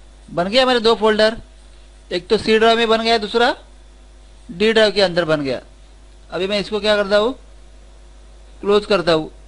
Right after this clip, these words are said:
समझ रहे? आज के दिन क्या करते, हमने सिर्फ दो folder बना के देखा है।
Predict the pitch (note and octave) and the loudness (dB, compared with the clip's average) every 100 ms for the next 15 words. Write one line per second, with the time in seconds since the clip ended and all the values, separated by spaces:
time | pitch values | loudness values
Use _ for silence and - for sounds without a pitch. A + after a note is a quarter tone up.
0 | - - - - - - - - F3 G#3 | -20 -20 -20 -20 -20 -20 -20 -12 -4 2
1 | A3+ D#4 - - - - - E3+ F#3 A#3 | 2 2 -2 -20 -20 -20 -4 -2 0 -2
2 | A3+ A3+ A#3 A3 A3+ A3 A3+ G#3+ A#3 G#3 | -4 0 0 0 0 0 -2 -6 -4 2
3 | A3+ - A3 A#3 A3+ A3 A3 G#3+ G3 F#3+ | 2 2 0 2 2 2 0 2 2 -2